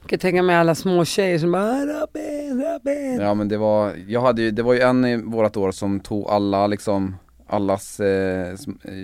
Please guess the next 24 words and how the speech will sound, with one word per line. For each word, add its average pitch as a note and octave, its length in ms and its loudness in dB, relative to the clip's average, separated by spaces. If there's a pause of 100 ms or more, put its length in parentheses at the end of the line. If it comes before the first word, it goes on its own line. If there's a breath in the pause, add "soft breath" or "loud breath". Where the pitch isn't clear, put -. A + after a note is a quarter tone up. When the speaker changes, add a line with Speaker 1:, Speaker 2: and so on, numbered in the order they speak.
Speaker 2:
eh, F#2 60 -12
tjejernas, F2+ 760 -2
eh, F2+ 260 -2 (1120 soft breath)
uppmärksamhet. F#2+ 600 -4
Han F#2+ 100 -4
hette F#2+ 180 -4
Johan F2+ 380 0
Palm, F2+ 380 -2
han F#2 160 -6
var F2 80 -6
två F#2+ 220 -6
år F2 120 -2
yngre, F2 260 -4
men F2+ 100 -4
jag E2+ 60 -6
var E2+ 80 -6
sexton. E2+ 540 -8 (1120)
Och G2+ 100 -6
det F2+ 60 -2
var F#2 100 -2
ju F#2 100 -2
folk, E2+ 360 -8
eller F#2 120 -6
så, F2 320 -6